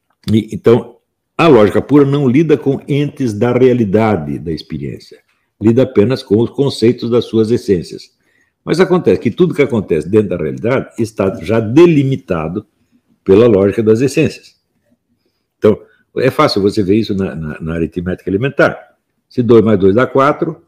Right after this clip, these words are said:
bom, isso não depende de que tais ou quais coisas existem, mas as coisas que existem, somadas duas mais duas vão dar quatro de qualquer jeito. Então, a, o mundo da lógica é o mundo das relações, é, possíveis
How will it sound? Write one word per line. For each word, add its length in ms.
bom, 180
isso 200
não 120
depende 400
de 100
que 120
tais 240
ou 80
quais 220
coisas 300
existem, 460
mas 220
as 100
coisas 280
que 100
existem, 380
somadas 680
duas 260
mais 180
duas 220
vão 140
dar 140
quatro 260
de 40
qualquer 260
jeito. 280
Então, 280
a, 420
o 100
mundo 400
da 140
lógica 640
é 80
o 80
mundo 420
das 240
relações, 800
é, 440
possíveis 840